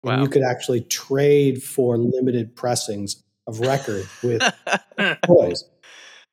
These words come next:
Speaker 1: So, uh, you know, on a flyer, I just sort of emailed him, uh, 'cause we had mutual friends, and I said, "Hey, this is who I am. This is where I come from. We've met in these points in the past.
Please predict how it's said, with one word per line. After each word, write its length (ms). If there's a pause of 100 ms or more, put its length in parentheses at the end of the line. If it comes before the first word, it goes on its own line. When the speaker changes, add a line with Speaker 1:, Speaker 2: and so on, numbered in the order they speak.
(360)
Speaker 1:
So, 500 (520)
uh, 520 (220)
you 100
know, 140
on 200
a 40
flyer, 500
I 120
just 240
sort 160
of 100 (120)
emailed 440
him, 320 (1120)
uh, 300
'cause 160
we 80
had 120
mutual 360
friends, 500
and 80
I 40
said, 220
"Hey, 240
this 160
is 100
who 120
I 80
am. 260
This 140
is 60
where 140
I 20
come 240
from. 200
We've 180
met 320
in 200
these 200
points 400
in 80
the 80
past. 640